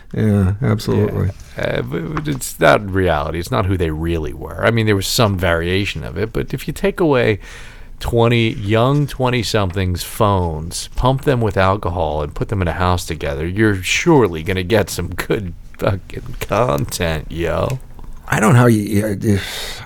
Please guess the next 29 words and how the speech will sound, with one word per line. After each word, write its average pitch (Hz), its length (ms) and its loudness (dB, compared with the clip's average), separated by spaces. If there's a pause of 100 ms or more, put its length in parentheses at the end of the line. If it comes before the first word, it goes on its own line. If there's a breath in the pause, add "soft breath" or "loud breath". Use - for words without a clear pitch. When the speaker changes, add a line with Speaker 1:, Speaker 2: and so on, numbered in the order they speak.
Speaker 1:
I'm 127 120 4
not 165 160 8
sure 156 160 6
if 135 100 4
you 139 60 2
could 117 140 0
take 101 180 4
their 85 120 0
phones 80 280 0
away 78 240 0
now. 82 420 2
There, 113 220 2
there's, 120 340 2
there's 113 240 4
such 143 340 2
a - 40 -2
connection 120 480 4
to 107 100 4
that 101 220 2
device 92 520 0
with, 104 280 0
with 98 300 2
so 113 200 0
many 101 240 6
of 82 140 2
us 82 180 -2
now. 87 260 2
It's 80 140 -4
like, 87 320 -2